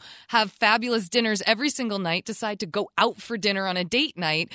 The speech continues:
Think of this as, like, your date night thank you note with the people who are close in your life. Like, you write it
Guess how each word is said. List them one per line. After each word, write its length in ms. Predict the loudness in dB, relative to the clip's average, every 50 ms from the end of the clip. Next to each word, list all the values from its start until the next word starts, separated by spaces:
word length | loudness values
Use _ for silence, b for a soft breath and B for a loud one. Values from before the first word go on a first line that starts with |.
| B B B
Think 160 | B -2 0 0 0
of 60 | 0
this 160 | 0 0 2
as, 120 | 0 -2 -2
like, 160 | -2 -2 -2
your 100 | -2 -2
date 320 | 2 2 2 2 2 2
night 220 | 0 0 0 0 0
thank 220 | 0 0 0 0 0
you 80 | -2 0
note 240 | 2 2 2 2
with 160 | 0 -4 -4 -4
the 80 | -6 -4
people 260 | -4 -4 -2 -2 -2
who 80 | -2
are 100 | -2 -2 -2
close 300 | -2 -2 -2 -2 -2 -4
in 100 | -6 -6
your 100 | -6 -6
life. 340 | -4 -4 -2 -2 -4 -4 -6
Like, 180 | -6 -6 -6 -4
you 180 | -2 -2 0 0
write 260 | 2 4 4 4 4
it 140 | 2 0 -2